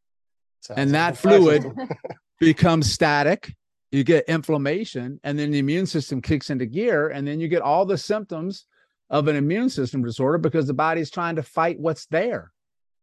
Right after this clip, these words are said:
Speaker 2: right? And it's also part of your vascular system, like I mentioned before, because the lymph actually forms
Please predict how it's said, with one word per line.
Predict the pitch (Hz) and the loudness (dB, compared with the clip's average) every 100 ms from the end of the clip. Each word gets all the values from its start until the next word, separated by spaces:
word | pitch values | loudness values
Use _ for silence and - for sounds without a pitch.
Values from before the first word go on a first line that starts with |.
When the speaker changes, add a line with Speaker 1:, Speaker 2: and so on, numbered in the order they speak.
| _ _ 120 | _ _ -12
Speaker 2:
right? | 139 214 - - _ _ _ _ _ _ _ _ - | -8 -8 -12 -20 _ _ _ _ _ _ _ _ 0
And | 175 | 2
it's | 170 | 4
also | 214 247 214 | 4 4 4
part | 165 185 175 | 4 4 6
of | 165 | 6
your | 156 147 | 4 2
vascular | 170 240 - 143 117 | 2 0 0 -4 -4
system, | 131 120 123 | -6 -8 -4
like | 123 131 | -2 -2
I | |
mentioned | 123 135 - 127 | -2 -4 -4 -4
before, | 117 - 226 151 | -4 2 4 4
because | 110 131 127 139 135 - _ - | 0 -4 -2 -2 -2 -8 _ -4
the | 151 | -2
lymph | 139 165 240 240 214 - | 0 0 0 -4 -16 -6
actually | 156 160 - 151 | -4 -4 -4 -4
forms | 135 _ 180 185 160 135 | -4 _ -2 0 0 -2